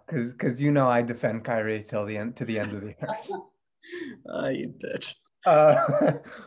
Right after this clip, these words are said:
Speaker 1: <laughs> um, no, I, I'll give those thoughts a solid ten out of ten.
Speaker 2: Whoa!
Speaker 1: Guy's a jabroni. Everyone knows it.
Speaker 2: Carnegie was right. Agree with someone and they'll love you. Um,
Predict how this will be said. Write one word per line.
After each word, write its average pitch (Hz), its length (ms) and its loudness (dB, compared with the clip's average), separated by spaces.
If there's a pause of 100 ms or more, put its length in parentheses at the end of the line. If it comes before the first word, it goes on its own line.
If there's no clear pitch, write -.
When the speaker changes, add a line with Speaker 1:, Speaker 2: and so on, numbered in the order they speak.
(100)
Speaker 1:
<laughs> - 0 -
um, 139 640 4
no, 160 140 4
I, 135 220 8
I'll 156 260 6
give 175 220 2
those 170 260 4
thoughts 139 380 4
a 131 100 0
solid 113 720 2 (1900)
ten 135 220 2
out 117 160 2
of 110 100 -6
ten. 98 300 -4 (800)
Speaker 2:
Whoa! 240 720 10 (160)
Speaker 1:
Guy's 135 240 6
a 131 80 2
jabroni. 113 680 2 (320)
Everyone 117 420 -2
knows 104 260 -10
it. 107 160 -8 (380)
Speaker 2:
Carnegie 175 400 -2
was 131 240 -2
right. 185 640 -2 (120)
Agree 147 320 -10
with 175 200 -6
someone 127 320 -8
and 123 120 -6
they'll 123 240 -8
love 185 160 -10
you. 110 300 -10
Um, 131 540 0